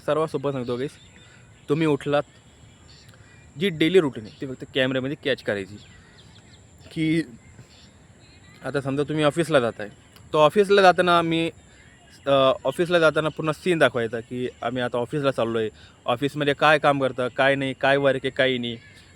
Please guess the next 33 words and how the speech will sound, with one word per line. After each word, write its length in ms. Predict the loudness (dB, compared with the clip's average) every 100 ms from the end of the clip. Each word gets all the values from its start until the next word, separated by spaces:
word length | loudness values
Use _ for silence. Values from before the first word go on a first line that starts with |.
| -2
ही 60 |
अशी 180 | 0 0
तुमची 280 | -2 0 0
जी 80 | 0
डेली 280 | 2 4 6
लाईफस्टाईल 300 | 4 2 -6
आहे 220 | -6 -8
फक्त 240 | -10 -8
ती 60 | -10
शूट 260 | -6 -4 -4
करायची. 400 | 0 -2 -2 -12 -20 -20 -20 -20 -20 -20 -20 -12
आता 220 | -6 0 0
फर्स्ट 400 | 4 2 4 2
येते 300 | 2 0 0
की 380 | -4 -8 -6 -8 -12 -18 -8
आम्ही 200 | -6 -4
तर 80 | -4
स्टार्ट 260 | -2 -2 0
करू 180 | 2 4
ब्लॉगिंग, 520 | 2 -2 -8 -20 -2
पण 160 | 0
आम्ही 180 | 0 -2 -2
थोडी 140 | -4
शाय 300 | 2 2 2
आहोत, 200 | -2 -8 -14 -20 -20 -20 -6
तर 200 | 2 2 2 -8 _ -20 -20 -20 -20
फर्स्ट 280 | -2 -2 2
टाइम 160 | -2 0
काय 120 | -2
होतं 100 | 0
माहिती 220 | -2 -2
आहे 80 |
का, 60 | -6